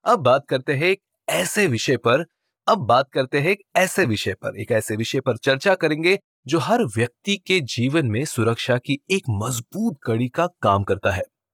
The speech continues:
बीमा यानी insurance। सुनते हैं गीता की कहानी, जो एक सामाजिक शिक्षिका थी और उन्होंने अपने परिवार और अपने सपनों की सुरक्षा के लिए बीमा का सहारा लिया।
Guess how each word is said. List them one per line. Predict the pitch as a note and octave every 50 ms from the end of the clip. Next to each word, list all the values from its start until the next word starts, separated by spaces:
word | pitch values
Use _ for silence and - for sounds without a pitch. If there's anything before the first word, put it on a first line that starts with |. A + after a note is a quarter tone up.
| _ _ _ _ -
बीमा | B2 G#2 G2+ D3 G#3 G#3 D#3+ G#2+ F2+ - - _ _ _ _ _ -
यानी | F#2+ F2+ F#2+ A#2 C#3 E3 F3+ F#3+ G#3+ A3 G#3+ - _ _ _ _ -
insurance। | F#3+ F#3+ E3+ B2 - - - E2 - - C#2+ D#2+ - - - - - _ _ _ _ _ _ _ _ _ _ _ _ _ _ _ _ _ _ _ _ _ _ _ _ _ _ _ _ _ _ _ _
सुनते | - - - B3+ B3+ B3 - E3+
हैं | C#3+ F3 G3 C#3
गीता | - - B2 C3 - G#2+ G#2
की | - - G#2
कहानी, | F#2 - F#2+ - F#2+ G2 F#2+ - _ _ _ _ _ _ _ _ -
जो | G#2 F#2 A2+ A#2
एक | C3 C#3+ C3 -
सामाजिक | - - - D3 D#3+ F#3 F#3+ F#3+ F3+ - G3 F#3+ - _ _ _ _ _ _ _ _
शिक्षिका | - - - A#3+ A#3 - - - E3+ - D3+ B2 B2
थी | B2+ - - C#3+ D#3+ F#3 - _ _ _ _ _ _ -
और | A2 A2
उन्होंने | A2 B2 C3 D3+ F3 F3 E3 D#3+
अपने | - - A#2 - - G#2
परिवार | G2 - G2+ F#2+ G2 G2 G#2+ A2+ B2+ C#3 - - - - -
और | - D3+ F3
अपने | F#3 F3+ - F3+ E3
सपनों | - - - E3 E3 - - - E3+
की | - - F3+
सुरक्षा | - - - G2+ G2 G#2 - - A2 G2
के | G2 - A#2+
लिए | B2 A#2+ G#2 G#2 C3+ C3+ - _ _ _ _ A2
बीमा | F2+ F2 C3 F3 F#3 D#3 D3 D3
का | D3 - F3+ F#3
सहारा | F3+ - - F2+ F#2+ F#2 - - -
लिया। | - - - -